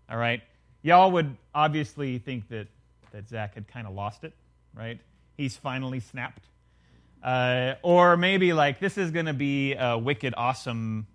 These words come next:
magic trick if he's somehow able to pull this off. Like, you can see me in Kroger, but no one else can, right? You might be a little confused. Uh, now, <laughs> Jesus is not,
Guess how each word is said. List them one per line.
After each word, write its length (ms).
magic 380
trick 300
if 160
he's 160
somehow 480
able 240
to 60
pull 220
this 220
off. 300
Like, 120
you 160
can 160
see 220
me 100
in 140
Kroger, 540
but 100
no 160
one 140
else 200
can, 560
right? 300
You 100
might 220
be 80
a 60
little 200
confused. 800
Uh, 420
now, 260
<laughs> 600
Jesus 640
is 240
not, 420